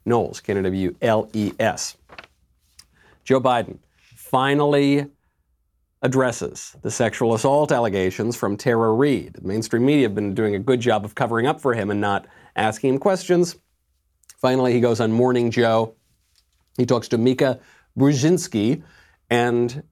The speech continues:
he makes the strongest defense I've heard yet of why we should not pin these allegations on him.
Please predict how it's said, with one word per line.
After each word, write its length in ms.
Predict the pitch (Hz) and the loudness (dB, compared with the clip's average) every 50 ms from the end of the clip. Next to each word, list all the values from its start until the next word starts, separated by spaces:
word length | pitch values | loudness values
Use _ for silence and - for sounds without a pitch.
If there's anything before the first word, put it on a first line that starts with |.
| _ | _
he 260 | _ - 220 254 262 | _ 2 2 4 4
makes 480 | 247 208 170 135 120 120 - - - - | 4 2 2 2 2 0 -4 -10 -10 -6
the 80 | - 117 | -6 -6
strongest 640 | - - - 139 143 160 170 170 170 170 170 - | -6 -4 -2 0 0 2 2 2 0 -2 -2 -4
defense 500 | - 123 - 110 90 85 80 92 - - - - | -6 -4 -2 -2 -4 -4 -4 -8 -10 -10 -8 -4
I've 480 | 101 104 98 95 95 95 98 - - - - _ | 0 0 2 2 0 -2 -2 -6 -10 -20 -20 _
heard 400 | - - - 180 175 175 175 175 147 | -10 -4 0 2 2 4 2 2 2
yet 380 | 120 117 101 80 80 - - _ _ - - - - - _ - 98 | 2 0 0 0 -2 -12 -16 _ _ -20 -20 -20 -20 -20 _ -2 0
of 440 | 104 101 98 95 98 113 110 82 - - | 2 2 2 0 0 -2 -6 -8 -10 -8
why 480 | 90 98 101 107 110 110 117 117 123 | -4 0 2 2 2 2 2 2 2
we 160 | 117 113 110 | 2 2 0
should 200 | - - 113 101 | -2 -2 -2 -2
not 300 | 104 104 107 117 - - | 0 0 0 0 -2 -4
pin 220 | - - 117 104 104 | -2 -2 0 0 0
these 180 | 104 107 98 | 0 0 0
allegations 760 | 104 87 87 98 95 82 139 98 76 - - - - 110 - - | 2 2 2 0 0 -2 -4 -8 -10 -8 -6 -6 -6 -6 -6 -4
on 200 | - 147 151 156 | -2 -2 0 0
him. 200 | 135 117 - - | -2 -6 -10 -12